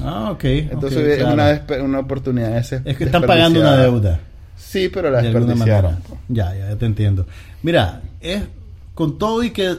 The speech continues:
Speaker 1: lo, todas las cosas que tienen que ver con Doña Keita, al final parece como una extra.
Speaker 2: Sí.
Speaker 1: Es una buena villana.
Speaker 2: Sí,
Speaker 1: Compara-,
Speaker 2: no,
Speaker 1: compara
Speaker 2: claro
Speaker 1: con lo
Speaker 2: que
Speaker 1: mi-,
Speaker 2: sí.
Speaker 1: mira, compararlo con lo que hizo D C Comics con Kieran Hines, que es este actor, creo que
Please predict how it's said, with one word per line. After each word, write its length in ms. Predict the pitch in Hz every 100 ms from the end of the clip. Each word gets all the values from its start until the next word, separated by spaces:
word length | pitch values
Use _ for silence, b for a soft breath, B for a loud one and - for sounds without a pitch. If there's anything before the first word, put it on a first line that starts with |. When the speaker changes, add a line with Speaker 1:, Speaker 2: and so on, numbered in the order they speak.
| 156
Speaker 1:
lo, 300 | 143 131 131
todas 280 | 160 165 160
las 120 | -
cosas 240 | 147 151
que 100 | 147
tienen 220 | 139 139
que 100 | 135
ver 140 | 127 120
con 200 | - 135
Doña 240 | 123 117
Keita, 360 | 107 107 107 107
al 80 | 101
final 360 | 104 107 110
parece 400 | 120 107 107 117
como 240 | 110 107 110
una 260 | 117 113 92
extra. 400 | 90 - 98 - - -
Speaker 2:
Sí. 320 | - 180 135 156 B B - -
Speaker 1:
Es 100 | 165
una 180 | 196 196
buena 260 | 175 180 170
villana. 540 | 165 180 180 104 87 - - - -
Speaker 2:
Sí, 240 | - 135
Speaker 1:
Compara-, 400 | 147 127 147 123
Speaker 2:
no, 80 | 107
Speaker 1:
compara 360 | 175 156 160 113
Speaker 2:
claro 200 | 120 143
Speaker 1:
con 80 | 135
lo 40 |
Speaker 2:
que 60 | 151
Speaker 1:
mi-, 80 | 156
Speaker 2:
sí. 20 |
Speaker 1:
mira, 300 | 165 160 220 -
compararlo 440 | 170 160 180 220
con 100 | 214
lo 140 | 175
que 120 | 156 139
hizo 380 | 156 180 170 - - -
D 260 | 131 143
C 160 | 135 139
Comics 480 | 135 127 127 - - - - -
con 380 | 123 120 127 123
Kieran 380 | - 123 123 113
Hines, 580 | 110 101 87 87 - - B B B B
que 180 | - 131
es 60 | 147
este 100 | 151
actor, 680 | 156 - 143 139 143 135 123 123 - b b -
creo 160 | 110
que 120 | 104